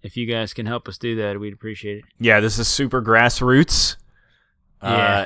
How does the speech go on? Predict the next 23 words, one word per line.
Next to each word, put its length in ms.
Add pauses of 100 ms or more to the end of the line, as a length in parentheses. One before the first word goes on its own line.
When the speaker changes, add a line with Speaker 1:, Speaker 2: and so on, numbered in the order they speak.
Speaker 2:
and 480
the 120
only 180
way 280
we 260
do 520
anything 440
is 220
word 220
of 120
mouth. 400
So 380
if, 100
Speaker 1:
Yeah. 320
Speaker 2:
uh, 20
if 180
you 100
have 100
friends 340
that 60
listen 260
to 60
podcasts 840